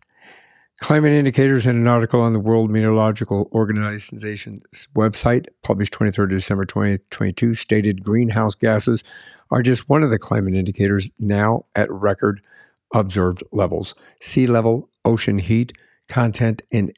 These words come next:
acidification are also at record highs. The rate of sea level rise has doubled since nineteen ninety-three. It has risen by nearly ten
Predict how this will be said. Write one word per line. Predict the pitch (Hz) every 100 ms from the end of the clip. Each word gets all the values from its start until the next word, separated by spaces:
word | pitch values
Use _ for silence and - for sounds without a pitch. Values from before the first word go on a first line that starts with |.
| _ -
acidification | 107 110 - 117 104 - 107 104 - 113 120 _ - - _ _ -
are | 110 -
also | 123 127 - -
at | 104 -
record | 101 90 92 92 _
highs. | - - 82 127 123 - - - _ -
The | 104
rate | 113 127
of | 110
sea | - 127
level | 120 113 110
rise | 104 110 110
has | 107
doubled | 87 - 107 113
since | - 95
nineteen | 104 104 110 107
ninety-three. | 104 104 101 120 131 151 _ _ _
It | -
has | 113 98
risen | 101 107 110
by | 107
nearly | 107 107 104 98
ten | - 120 117 123